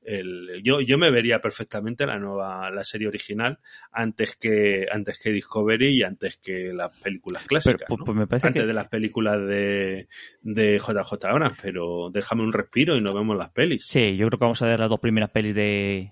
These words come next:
Speaker 2: o incluso las tres primeras pelis de J J Abrams, bueno,
Speaker 1: Sí,
Speaker 2: las tres, las
Speaker 1: sí,
Speaker 2: únicas
Speaker 1: sí.
Speaker 2: que hay, y,
Speaker 1: <laughs>
Speaker 2: y luego nos va a tocar meternos con
Speaker 1: Sí, claro, claro,
Speaker 2: Bueno,
Speaker 1: pero bueno,
Speaker 2: tendremos
Speaker 1: déjame
Speaker 2: que ver primero de Cage, que, que de Cage es anterior
Speaker 1: Sí, pero
Speaker 2: a
Speaker 1: no vamos a,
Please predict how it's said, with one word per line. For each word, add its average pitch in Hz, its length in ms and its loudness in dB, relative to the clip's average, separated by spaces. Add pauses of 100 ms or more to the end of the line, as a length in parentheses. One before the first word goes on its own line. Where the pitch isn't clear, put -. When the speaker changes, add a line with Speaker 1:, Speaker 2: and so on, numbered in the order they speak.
Speaker 2:
o 104 160 -4
incluso 110 280 0
las 120 100 2
tres 156 100 4
primeras 113 280 4
pelis 104 200 0
de 101 60 2
J 98 240 0
J 98 200 -2
Abrams, 127 380 0 (480)
bueno, 120 120 4
Speaker 1:
Sí, 117 80 4
Speaker 2:
las 117 80 4
tres, 95 100 -2
las 110 140 0
Speaker 1:
sí, 123 40 6
Speaker 2:
únicas 113 340 6 (140)
Speaker 1:
sí. - 80 -20
Speaker 2:
que 117 100 -8
hay, 135 320 0 (480)
y, 135 460 6
Speaker 1:
<laughs> 123 140 4
Speaker 2:
y - 20 6
luego 120 220 6
nos 117 120 6
va 107 80 2
a - 40 2
tocar 104 240 0
meternos 98 400 0
con 90 580 -2 (420)
Speaker 1:
Sí, 87 380 -2
claro, 92 260 0
claro, 98 220 0
Speaker 2:
Bueno, 175 140 6
Speaker 1:
pero 82 100 -2
bueno, 113 200 0
Speaker 2:
tendremos 135 300 4
Speaker 1:
déjame 180 140 4
Speaker 2:
que 170 60 2
ver - 40 -10
primero 165 280 4
de 143 100 2
Cage, 175 340 -2
que, 117 140 -4
que 110 180 -12 (320)
de 113 160 0
Cage 127 260 0
es 123 120 -4
anterior 123 420 2
Speaker 1:
Sí, 123 40 4
pero 123 140 4
Speaker 2:
a 120 80 2
Speaker 1:
no 139 80 4
vamos 151 320 2
a, 135 60 0